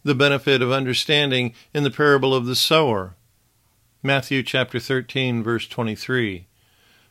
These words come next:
But he that receives seed into the good ground is he that heareth the word and understandeth it, which also beareth fruit, and bringeth forth some an hundredfold,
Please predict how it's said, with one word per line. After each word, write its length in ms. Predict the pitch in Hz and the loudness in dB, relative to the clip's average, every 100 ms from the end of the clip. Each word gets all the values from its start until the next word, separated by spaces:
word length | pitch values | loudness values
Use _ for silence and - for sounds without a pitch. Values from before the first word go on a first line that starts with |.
| - | -4
But 140 | 135 | -2
he 220 | 123 175 | 4 4
that 260 | 175 175 160 | 6 4 4
receives 460 | 139 - 151 127 | -2 0 2 2
seed 280 | - 156 147 | 2 2 4
into 320 | 135 131 127 | 2 -2 -2
the 100 | 123 | -4
good 300 | 113 160 226 | 2 2 2
ground 540 | 135 110 101 95 107 117 _ _ _ _ | 0 -2 -2 -4 -8 -10 _ _ _ _
is 240 | 147 131 | 0 0
he 180 | - 170 | 2 2
that 200 | 147 139 | 2 0
heareth 520 | - - 226 247 220 | -2 -2 0 2 0
the 80 | 190 | 2
word 520 | 165 147 143 139 135 - _ _ _ | 2 4 4 2 -2 -8 _ _ _
and 200 | 120 127 | -6 -6
understandeth 880 | - 143 170 170 - 127 113 95 - | -4 0 0 0 -2 -2 -2 -6 -10
it, 200 | 92 - _ _ _ _ _ _ _ | -10 -10 _ _ _ _ _ _ _
which 420 | 135 135 131 - | 2 2 2 -4
also 480 | - 147 139 170 156 | 2 4 4 2 2
beareth 400 | 135 139 135 131 | 2 2 2 -2
fruit, 540 | - 180 160 104 - _ _ _ _ _ - | 0 4 4 2 -8 _ _ _ _ _ -4
and 260 | 123 117 | -2 0
bringeth 400 | 117 143 135 123 | 0 0 0 -2
forth 540 | - 151 151 156 156 - _ _ | -4 0 2 2 0 -16 _ _
some 360 | - 139 131 | -4 0 0
an 160 | 131 123 | 0 -2
hundredfold, 840 | 113 143 147 139 143 135 131 131 | -2 -2 -2 -2 0 2 2 0